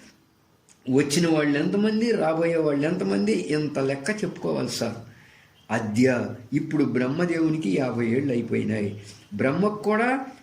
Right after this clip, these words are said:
అరవై ఏళ్ళు అయితే షష్ఠి పూర్తి మహోత్సవం ఉంటుంది.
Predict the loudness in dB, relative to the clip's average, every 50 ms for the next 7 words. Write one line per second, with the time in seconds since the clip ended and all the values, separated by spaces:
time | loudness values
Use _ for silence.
0 | -6 -2 0 0 2 2 4 4 4 4 6 6 6 4 4 2 0 -2 0 0
1 | 0 0 0 -2 -2 0 0 0 0 2 2 2 4 2 2 0 -2 -2 0 0
2 | 0 -2 -2 0 2 2 2 2 2 0